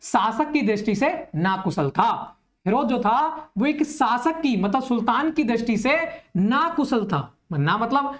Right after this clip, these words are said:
सुल्तान को सभी पर क्या होना चाहिए थे? समान अधिकार दिए जाने चाहिए थे, मगर ये सुल्तान की दृष्टि से क्या था? एक नाकुशल था और ना ही परिश्रमी, परंतु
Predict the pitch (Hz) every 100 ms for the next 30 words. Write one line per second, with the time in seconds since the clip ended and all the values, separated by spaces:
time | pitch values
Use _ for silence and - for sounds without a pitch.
0 | - 226 220 240 254 311 330 320 240 226
1 | 285 277 254 233 226 233 254 269 294 -
2 | - - 240 226 233 277 311 311 311 -
3 | 190 226 233 233 233 190 190 175 190 220
4 | 220 233 233 240 240 - 180 220 294 294
5 | 240 226 240 285 294 247 247 247 233 202
6 | 208 214 302 262 - - 226 262 262 208
7 | 226 262 262 208 190 160 196 233 180 -
8 | - _ _ _ - 196 247 214 196 262
9 | 269 277 196 175 202 214 247 269 269 -
10 | - 233 294 302 359 254 -